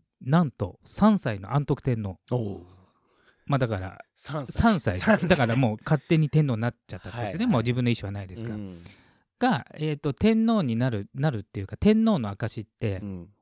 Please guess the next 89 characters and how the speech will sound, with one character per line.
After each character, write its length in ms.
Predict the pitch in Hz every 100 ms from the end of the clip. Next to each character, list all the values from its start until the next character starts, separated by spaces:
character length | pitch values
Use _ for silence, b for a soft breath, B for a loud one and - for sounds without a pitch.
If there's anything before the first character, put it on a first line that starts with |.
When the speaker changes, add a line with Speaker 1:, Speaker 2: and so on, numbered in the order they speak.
| -
Speaker 1:
何 260 | 135 127
か 120 | -
わ 80 | 90
か 120 | -
る？ 120 | 90 - b b b _
Speaker 2:
天 380 | - 123 170 190
皇 160 | 190 160
の 100 | 107
証。 280 | 92 - _
あ、 160 | - 113 - _ _ _ -
う 40 |
ん。 260 | 104 123 - _ _ _ _ _
歯 200 | - 147
が 120 | 123 -
黒 220 | - 87
い 60 | 80
と 100 | _
か。 180 | - _ -
Speaker 1:
う 80 |
ん。 140 | 143 120 135 160
<laughs> 240 | 170 160
そ 120 | -
れ 100 | 202
は 100 | 202
ち 80 | -
ょ 20 |
っ 20 | -
と 100 | 117
違 140 | 113
う。 20 | 110 101 117 - -
<laughs> 500 | 104 - - - 440
三 280 | - 262 269
種 120 | -
の 160 | 247 233
神 260 | 196 233
器 80 | 165
っ 40 | 175
て 120 | 123
い 40 |
う 40 | 101
の 60 |
を 20 |
持 100 | 101
っ 40 | 139
て 100 | 110
な 100 | 98
い 40 |
と 80 | 90
い 40 |
け 80 | 95
な 60 | 92
い 40 |
で 40 | 85
す 100 | 170
ね。 100 | 196
Speaker 2:
な 180 | 156 151
る 140 | 139
ほ 60 | 127
ど。 40 | -
Speaker 1:
う 60 | 131
ん。 240 | 110 87 - _
Speaker 2:
全 200 | - 151
然 160 | 185 165
違 160 | - 139
い 40 |
ま 100 | 127
す 100 | 120 120
ね。 80 |
Speaker 1:
そ 0 |
う 0 |
そ 120 | 107 98
う 40 |
そ 80 | 127
う。 40 |
Speaker 2:
う 20 | 107
ん。 80 | - - -
Speaker 1:
で、 100 | 190
最 280 | 240 233
後、 120 | 202 226
そ 120 | 156
の 100 | 120
三 340 | 185 202 214
種 180 | 190 202
の 160 | 208 180
神 340 | 175 208 175
器 180 | 107 95
を 140 | 127
Speaker 2:
は 180 | 98 101
い。 160 | 82